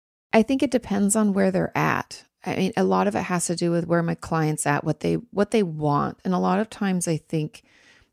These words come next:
when it comes to parents and family, I think we talked about this last time I was on about, like,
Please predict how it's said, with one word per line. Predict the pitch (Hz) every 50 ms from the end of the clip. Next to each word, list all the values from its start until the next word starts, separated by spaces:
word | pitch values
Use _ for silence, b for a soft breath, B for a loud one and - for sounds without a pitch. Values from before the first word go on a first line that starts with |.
| _ _ _ _
when | 196 190 180
it | 170 -
comes | - - 190 190 - -
to | - 160
parents | - _ _ _ - - 165 160 165 170 175 -
and | 156 156 156
family, | - - - 156 160 156 156 156 156
I |
think | 156 - - -
we | 196
talked | - 170 156
about | - - 156
this | - 156 -
last | 139 143 160 190 - -
time | - 165 156
I | 151
was | 156 156 156 151
on | 147 143 147 147
about, | 156 165 151 151 - -
like, | 156 151